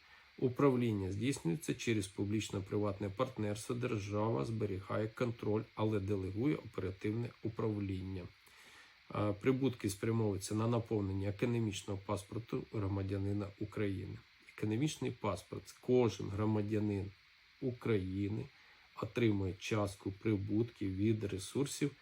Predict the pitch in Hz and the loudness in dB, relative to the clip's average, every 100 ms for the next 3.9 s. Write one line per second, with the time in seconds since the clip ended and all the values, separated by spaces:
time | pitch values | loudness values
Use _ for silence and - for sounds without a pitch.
0 | - - - - 110 123 123 104 98 98 | -20 -20 -20 -4 -2 0 -2 -2 -2 0
1 | 120 - 120 - - 98 - 104 113 113 | -2 0 -4 -4 -4 -4 -2 0 0 -2
2 | - 104 98 123 - - - 117 - 107 | -4 0 0 -2 -10 -18 -4 -4 0 0
3 | 92 90 - - - 98 95 104 | 0 -4 -10 -20 -10 -8 -4 -2